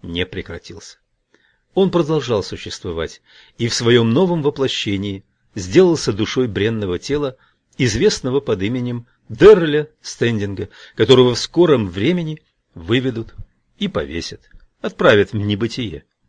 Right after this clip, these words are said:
где исчезают все видения. Здесь, в Фольсоме, есть вечник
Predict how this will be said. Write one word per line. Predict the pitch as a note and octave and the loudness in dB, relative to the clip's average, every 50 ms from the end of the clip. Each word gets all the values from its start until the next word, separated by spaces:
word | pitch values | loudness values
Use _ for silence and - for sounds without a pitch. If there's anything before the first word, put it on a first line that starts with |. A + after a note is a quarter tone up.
| _ _ - | _ _ -10
где | F#2+ F#2 F#2+ F2 | -6 -6 -6 -6
исчезают | - - - D3+ - - C#3 D#3 C#3+ C3 - _ _ _ _ _ | -6 -8 -8 -8 -6 -6 -6 -6 -6 -8 -12 _ _ _ _ _
все | - - - F2 | -16 -14 -12 -10
видения. | D#2+ D#2+ D2+ D#2 E2 D#2 D2+ D2 C#2 - _ _ _ _ _ _ _ _ _ _ _ _ _ _ _ _ _ _ _ _ _ _ _ _ _ _ _ _ _ _ _ _ _ _ _ _ _ _ _ _ _ | -10 -10 -12 -12 -12 -12 -12 -14 -16 -18 _ _ _ _ _ _ _ _ _ _ _ _ _ _ _ _ _ _ _ _ _ _ _ _ _ _ _ _ _ _ _ _ _ _ _ _ _ _ _ _ _
Здесь, | - F#2+ F#2+ A2 G#3+ G3+ - - - | -10 -8 -2 0 0 0 0 -4 -8
в | - - | -10 -4
Фольсоме, | - F#3 F#3 E3+ - - B2+ G#2 F2+ - - - | 0 2 2 2 2 -2 -2 -2 -2 -4 -6 -8
есть | B2 G#2+ D3 D#3 - - - | -6 -4 -4 -4 -4 -8 -8
вечник | A2+ C3 C#3 - - - - E2+ - - | -4 -4 -2 -2 -4 -8 -10 -12 -12 -8